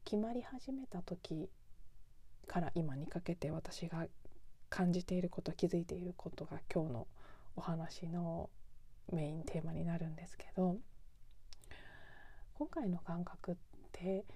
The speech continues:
私にとっても初めてのことではないんですが、人生の中で何度かこれまでも体験してきた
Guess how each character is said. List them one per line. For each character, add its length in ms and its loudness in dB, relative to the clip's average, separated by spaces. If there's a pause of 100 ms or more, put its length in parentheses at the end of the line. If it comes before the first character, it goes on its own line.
(220)
私 340 2
に 140 2
と 100 0
っ 40 0
て 220 -4
も 100 2
初 280 0
め 140 4
て 120 6
の 120 2
こ 160 -4
と 140 0
で 100 0
は 140 0
な 180 4
い 60 4
ん 60 0
で 80 -2
す 240 -10
が、 140 2 (760)
人 240 6
生 200 2
の 120 2
中 320 -2
で 220 0 (320)
何 200 4
度 100 2
か 120 -2
こ 160 0
れ 100 4
ま 160 4
で 100 2
も 180 -2
体 220 0
験 280 0
し 80 -6
て 140 0
き 140 -10
た 280 0